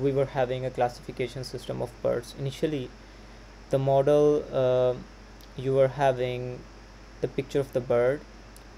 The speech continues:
which was not actually the bird. So in the first iteration, your model predicts the image of bird as a forest, and forest images as a bird.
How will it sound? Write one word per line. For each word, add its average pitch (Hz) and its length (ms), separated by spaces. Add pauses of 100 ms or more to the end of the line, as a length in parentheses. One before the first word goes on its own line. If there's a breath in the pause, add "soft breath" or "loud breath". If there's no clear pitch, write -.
(240)
which - 180
was 160 240
not 151 220
actually 131 320
the 127 100
bird. 123 300 (1200)
So 139 100
in 143 120
the 139 80
first 170 300
iteration, 135 760 (460)
your 139 120
model 135 460
predicts - 960 (920)
the 127 200
image 135 280
of 131 160 (100)
bird 120 360 (200)
as 131 140
a 131 40
forest, 120 640 (1000)
and 131 100
forest 139 540
images 123 800 (160)
as 123 360
a 131 80
bird. 120 340